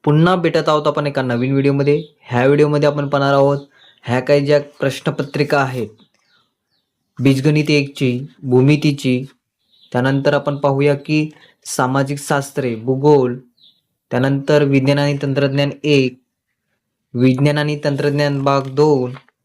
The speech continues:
त्यानंतर मराठी, हिंदी आणि इंग्रजी ह्या ज्या बोर्डाच्या प्रश्नपत्रिका आहेत त्या आपल्याकडे आहे. प्रिव्हियस क्वेश्चन पेपर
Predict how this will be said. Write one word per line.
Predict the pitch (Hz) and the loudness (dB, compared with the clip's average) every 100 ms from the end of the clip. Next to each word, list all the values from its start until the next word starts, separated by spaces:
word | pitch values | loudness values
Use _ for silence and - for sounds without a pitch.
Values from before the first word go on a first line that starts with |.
| _ _ _ _ _ - | _ _ _ _ _ -6
त्यानंतर | 123 135 139 147 147 147 - _ _ 127 | -2 0 2 2 2 -2 -6 _ _ -4
मराठी, | 127 135 143 139 - 143 120 139 - _ _ _ _ _ _ _ _ _ _ _ _ _ _ _ _ - | 0 0 0 -4 -8 -8 -8 -12 -20 _ _ _ _ _ _ _ _ _ _ _ _ _ _ _ _ 0
हिंदी | 143 139 139 139 147 123 139 - _ _ - | 4 6 6 4 4 2 -4 -12 _ _ -4
आणि | 139 160 165 | -2 -2 -4
इंग्रजी | 165 156 143 127 120 110 - _ _ - | -2 2 2 2 -2 -12 -14 _ _ -6
ह्या | 131 | -2
ज्या | 143 165 | 0 0
बोर्डाच्या | 127 147 147 151 160 | 2 2 2 2 0
प्रश्नपत्रिका | - 139 - 143 139 139 139 135 | 0 -2 -2 -4 -4 -4 -2 0
आहेत | 120 123 117 98 - | 0 0 -2 -2 -2
त्या | |
आपल्याकडे | 123 135 131 135 135 | -2 -2 0 2 2
आहे. | 131 135 147 147 _ _ _ - | 2 0 -2 -4 _ _ _ -4
प्रिव्हियस | 127 135 156 165 - - | -2 2 4 2 -2 -8
क्वेश्चन | 139 135 147 139 | -6 -4 -4 -4
पेपर | 147 143 | 0 0